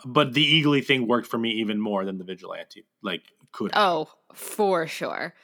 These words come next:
Speaker 1: Yeah.
Speaker 2: I mean, oh God, that was really, I mean, that,
Speaker 1: Oh.
Speaker 2: I was re-, I was gonna kill him after that.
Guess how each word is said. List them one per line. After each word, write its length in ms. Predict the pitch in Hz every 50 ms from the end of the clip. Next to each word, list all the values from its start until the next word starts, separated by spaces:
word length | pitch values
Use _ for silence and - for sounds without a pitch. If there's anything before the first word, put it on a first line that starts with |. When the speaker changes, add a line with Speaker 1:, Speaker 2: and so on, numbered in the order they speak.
| _ -
Speaker 1:
Yeah. 120 | - - -
Speaker 2:
I 40 | 190
mean, 300 | 185 170 151 147 147 - - _ -
oh 200 | 175 165 151 - - -
God, 220 | 147 120 113 160
that 140 | 165 135 -
was 220 | - 160 - -
really, 640 | 170 160 160 170 170 185 202 202 202 190 175 175 -
I 40 | -
mean, 140 | 196 190 190
that, 100 | 233 220 - -
Speaker 1:
Oh. 40 | 202
Speaker 2:
I 40 | 220
was 180 | 233 247 185 160
re-, 80 | 185 151
I 100 | 165 202
was 120 | 233 240 -
gonna 140 | 190 151
kill 220 | - - - 135 139
him 100 | 131 131
after 200 | 135 - - 123
that. 360 | 135 151 165 143 - - -